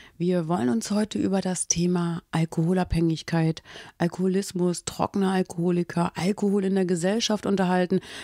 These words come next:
Es ist ein sehr brennendes Thema. Ich glaube, dass wir eine gute Zeit haben miteinander.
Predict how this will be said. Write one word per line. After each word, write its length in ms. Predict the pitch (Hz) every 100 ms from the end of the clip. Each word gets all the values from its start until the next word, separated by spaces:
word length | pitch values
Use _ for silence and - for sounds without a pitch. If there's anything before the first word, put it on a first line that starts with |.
| -
Es 100 | 185
ist 140 | 190
ein 120 | 202 170
sehr 220 | 185 190
brennendes 720 | - 170 208 254 226 170 -
Thema. 460 | - 180 175 165 165
Ich 160 | -
glaube, 500 | 170 160 165 160 160 - - -
dass 240 | - 156 -
wir 300 | 175 160 151
eine 180 | 160 151
gute 280 | 180 214
Zeit 320 | - 185 190 185
haben 180 | 175
miteinander. 560 | 175 170 165 156 160